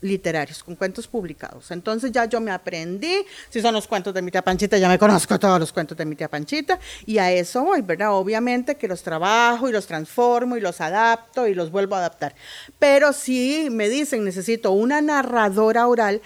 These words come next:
ahí es entonces donde yo recojo mi acervo, no solamente lo que yo he vivido, sino que todo lo que las personas a mi alrededor en algún momento de la vida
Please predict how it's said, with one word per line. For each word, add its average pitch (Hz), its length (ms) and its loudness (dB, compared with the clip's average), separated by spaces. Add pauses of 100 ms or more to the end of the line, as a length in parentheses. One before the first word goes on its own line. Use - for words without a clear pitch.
(240)
ahí 226 300 2
es 226 160 4
entonces 202 460 -4
donde 180 320 -4
yo 262 280 4
recojo 339 600 2
mi 196 160 -6
acervo, 262 540 -2 (200)
no 214 160 -4
solamente 277 500 0
lo 190 120 -2
que 196 140 -8
yo 202 60 -2
he 208 40 0
vivido, 302 380 -2
sino 190 320 -8
que 190 160 -4 (240)
todo 392 280 4
lo 269 200 0
que 190 140 -6
las 160 340 -12
personas 349 880 -2
a 202 60 -4
mi 196 140 -8
alrededor 185 560 0
en 269 100 -4
algún 220 220 -4
momento 285 320 -2
de 294 80 2
la 311 100 2
vida 302 260 2